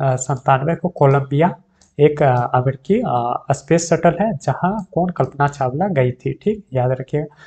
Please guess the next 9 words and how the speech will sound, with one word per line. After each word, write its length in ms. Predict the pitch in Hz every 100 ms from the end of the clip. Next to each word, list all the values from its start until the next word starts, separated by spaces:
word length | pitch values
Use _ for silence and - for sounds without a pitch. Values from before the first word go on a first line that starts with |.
| - - 160
आगे 140 | 190
है 320 | 190 214 - -
गामा 400 | 147 139 143 156
किरणें। 460 | 170 - 131 123 127 - _ - _ _
गामा 320 | 147 147 175 170
किरणें 280 | 175 180 180
क्या 140 | 190
होता 280 | 170 170 180
है? 160 | 190